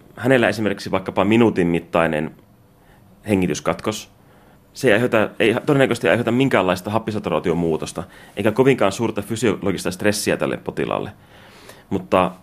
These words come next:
sitten otetaan vähän tämmönen tyypillisempi uniapnea-potilas, joka on tämmönen, ää,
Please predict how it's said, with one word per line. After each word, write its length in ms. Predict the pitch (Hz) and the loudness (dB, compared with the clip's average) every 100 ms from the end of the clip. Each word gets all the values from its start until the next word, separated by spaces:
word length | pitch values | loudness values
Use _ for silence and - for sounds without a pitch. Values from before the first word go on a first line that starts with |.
| - _ - | -20 _ -20
sitten 200 | - 107 | -4 0
otetaan 200 | 110 98 | 2 2
vähän 160 | 110 | 0
tämmönen 240 | 104 113 107 | 2 0 4
tyypillisempi 580 | 139 135 95 92 98 | 4 4 2 0 2
uniapnea-potilas, 880 | 90 95 85 - 82 78 82 82 78 | 4 4 2 2 0 0 0 0 0
joka 180 | 80 78 | 0 0
on 80 | 76 | 0
tämmönen, 360 | 80 80 76 76 - - - - - | -2 -2 -4 -8 -20 -20 -20 -18 -8
ää, 260 | 71 71 | -2 -2